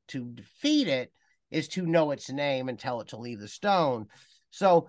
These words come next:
if you're gonna bring in the Ghost Stone, I would say as a dungeon master forming this encounter and this whole thing, it was gonna try to drain you of life.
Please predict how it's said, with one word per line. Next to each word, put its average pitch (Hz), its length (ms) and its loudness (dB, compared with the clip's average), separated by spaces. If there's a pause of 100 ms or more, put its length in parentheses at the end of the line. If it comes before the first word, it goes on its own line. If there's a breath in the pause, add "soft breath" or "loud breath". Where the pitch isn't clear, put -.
(140 soft breath)
if 160 140 -6
you're 233 140 2
gonna 302 160 6
bring 220 340 2
in 226 180 2
the 185 80 -2
Ghost 180 520 0
Stone, 101 580 -6 (520)
I 190 140 4
would 233 180 4
say 226 220 2
as 185 100 0
a 190 60 -4
dungeon 214 520 -2
master 151 480 -4 (300)
forming 226 520 4
this 147 380 -6
encounter 151 680 0
and 127 140 -4
this 127 140 -6
whole 131 240 0
thing, 117 460 -6 (140)
it - 160 -16
was - 160 -16
gonna 147 160 -8
try 160 260 -6
to 151 60 -8
drain 180 360 -2
you 180 100 -2
of 147 100 -6
life. 180 360 2